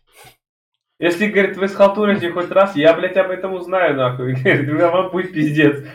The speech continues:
Я же приду, я всё это, блядь, пойму, что вы халтурили. Так что работайте так, как будто я за вами как сокол смотрю, блядь". А я, говорит, точно сокол.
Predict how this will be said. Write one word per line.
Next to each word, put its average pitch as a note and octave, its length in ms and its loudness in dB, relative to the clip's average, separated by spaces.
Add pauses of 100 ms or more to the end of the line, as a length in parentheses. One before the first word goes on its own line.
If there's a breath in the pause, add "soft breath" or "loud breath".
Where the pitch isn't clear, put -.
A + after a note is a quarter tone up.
Я E3+ 220 6
же E4 140 6
приду, F#3 360 0
я E3 280 -2
всё F3 240 -8
это, F3 140 -8
блядь, F3+ 260 -8
пойму, F3 320 2
что F#3+ 180 -8
вы F3 120 -4
халтурили. D#3+ 680 -4 (460 soft breath)
Так E3 140 6
что F#3+ 180 0
работайте G3+ 520 4
так, G3+ 240 4
как F#3 160 -2
будто G3 160 -6
я F#3+ 100 0
за F3+ 140 -2
вами F#3 240 2
как F#3+ 160 0
сокол G3 380 -2
смотрю, E3 420 -2
блядь". B2 180 -10
А B2+ 80 0
я, D3 160 2
говорит, D3+ 240 -6
точно C#3+ 340 -4
сокол. B2+ 420 -12